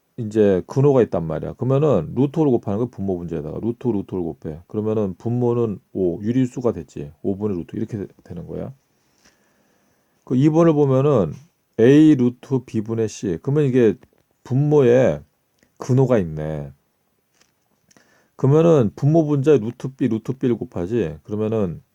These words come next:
분모는 A, B, B분의 A, B분의 분자는 C 루트 B. 그러니까 얘, 얘, 그 이 루트 오분의 삼. 그러니까 루트 오. 그러면은 이제 루트 오,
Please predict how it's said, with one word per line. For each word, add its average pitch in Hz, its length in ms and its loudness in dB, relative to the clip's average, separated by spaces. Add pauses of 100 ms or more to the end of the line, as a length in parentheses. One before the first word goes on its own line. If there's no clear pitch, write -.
(800)
분모는 117 520 0
A, 98 240 2
B, 107 160 -2
B분의 101 520 -6
A, 104 220 2
B분의 101 520 -6
분자는 95 400 -6
C - 180 -10
루트 127 320 -12
B. 78 180 -14 (280)
그러니까 101 260 -2
얘, 92 240 4 (840)
얘, 82 240 -10
그 - 140 -20
이 127 600 2
루트 107 260 -10
오분의 95 560 -4
삼. 82 300 -10
그러니까 90 120 -6
루트 120 280 -6
오. 85 340 0 (920)
그러면은 147 440 0
이제 107 320 2
루트 131 340 -4
오, 131 400 2